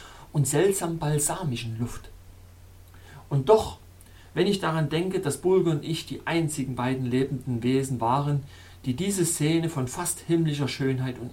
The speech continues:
Ausstrahlung betrachten konnten. Es machte mich traurig und stürzte mich in einen solchen Anfall tiefer Geistesabwesenheit,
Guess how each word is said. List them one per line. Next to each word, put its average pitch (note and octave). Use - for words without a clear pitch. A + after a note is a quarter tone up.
Ausstrahlung A#2
betrachten A#2+
konnten. -
Es C3
machte A3
mich F#3
traurig D3
und C3
stürzte F#3+
mich D#3+
in D3+
einen C3+
solchen F3+
Anfall D#3
tiefer G3+
Geistesabwesenheit, C#3